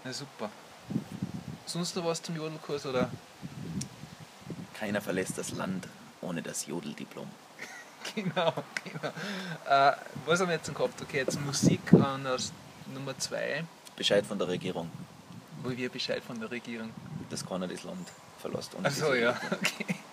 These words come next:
Speaker 1: Das ist ein Gesetz.
Speaker 2: Richtig.
Speaker 1: Im Raum Pinzgau.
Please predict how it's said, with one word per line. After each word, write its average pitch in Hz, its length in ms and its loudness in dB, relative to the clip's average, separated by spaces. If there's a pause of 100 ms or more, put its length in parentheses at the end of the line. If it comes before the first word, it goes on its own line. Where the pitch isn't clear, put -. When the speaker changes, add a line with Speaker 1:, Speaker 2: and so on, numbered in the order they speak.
Speaker 1:
Das - 240 -8
ist 160 120 -2
ein 156 120 0
Gesetz. - 680 -4 (400)
Speaker 2:
Richtig. 101 280 0
Speaker 1:
Im 104 60 -4
Raum 120 240 0
Pinzgau. 120 460 -4